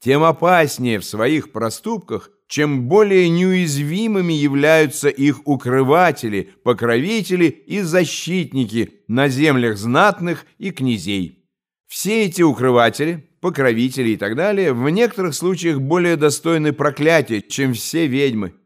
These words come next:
ведь канонисты и богословы различают два вида подобных защитников.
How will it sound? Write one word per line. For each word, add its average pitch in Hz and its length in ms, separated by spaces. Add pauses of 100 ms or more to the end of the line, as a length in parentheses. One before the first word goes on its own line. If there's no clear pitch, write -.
ведь 131 260
канонисты 143 720
и 127 40
богословы 120 840
различают 113 600
два 151 400
вида 123 340
подобных 101 560
защитников. 98 760